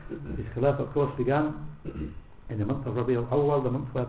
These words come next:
the Prophet sallallahu alayhi wa sallam died, in the eleventh year of the Hijrah. And his khilafah lasted for two, two years, three months and nine days, and ended in the thirteenth year of the Hijrah.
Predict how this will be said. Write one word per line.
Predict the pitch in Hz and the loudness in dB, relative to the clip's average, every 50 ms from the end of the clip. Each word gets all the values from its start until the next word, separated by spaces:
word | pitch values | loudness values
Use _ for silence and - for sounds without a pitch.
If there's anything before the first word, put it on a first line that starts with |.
| - - - | -4 -6 -6
the | 127 | -6
Prophet | 123 131 131 - - | -4 -4 -6 -6 -4
sallallahu | - 127 127 127 117 123 131 135 131 123 131 123 | -2 -2 0 0 2 4 4 4 4 4 2 0
alayhi | 120 135 127 120 | -2 0 0 -2
wa | 117 | -2
sallam | - 139 123 110 107 | -2 -4 -4 -2 0
died, | 117 131 139 143 143 143 - - - - - - - - - | 2 2 2 2 2 0 -2 -8 -12 -14 -14 -16 -16 -12 -8
in | 113 110 | -6 -4
the | 113 | -2
eleventh | 113 123 120 139 - 123 | 0 0 0 0 0 0
year | 123 113 | 0 2
of | 107 104 101 | 2 2 0
the | 127 | 0
Hijrah. | 131 131 147 156 156 - - - - - - - - - - - - - - - - - - - - - - - - - | 0 2 0 0 -2 -4 -8 -10 -12 -10 -10 -12 -12 -12 -14 -16 -16 -16 -18 -18 -16 -18 -18 -18 -18 -18 -16 -12 -8 -4
And | 123 123 | -4 -4
his | 113 - - | -4 -2 2
khilafah | 127 127 147 156 147 - 123 | 4 6 6 6 4 4 4
lasted | 156 156 - - 156 143 - | 4 2 2 -2 -4 -4 -4
for | - - - | -6 -6 -6
two, | - - - - | -6 -6 -4 -2
two | 139 127 | 0 0
years, | 127 127 143 156 160 165 160 151 - - - - - - - - - - - - - - | 2 2 4 2 2 2 0 -4 -8 -12 -14 -14 -14 -14 -14 -14 -16 -18 -18 -18 -8 -2
three | - 127 123 | 0 0 2
months | 135 151 156 131 - - - - - - | 2 0 -2 -4 -6 -10 -12 -12 -10 -8
and | 120 107 110 | -8 -6 -4
nine | 113 113 113 110 | -4 -4 -2 0
days, | 131 147 151 156 156 156 156 - - - - - - - | 2 2 2 2 0 0 -4 -8 -12 -14 -14 -14 -10 -8
and | - 120 117 | -8 -6 -2
ended | - 147 151 147 151 139 143 - - | -2 0 2 2 2 2 0 -2 -4
in | 123 120 | -4 -4
the | 117 113 | -4 -2
thirteenth | - 147 151 151 151 139 131 127 - | 2 2 2 2 2 0 -2 0 0
year | 123 117 113 | -2 -2 -2
of | 110 110 | -2 -4
the | 95 | -4
Hijrah. | 95 - - 92 87 | -4 -4 -4 -4 -6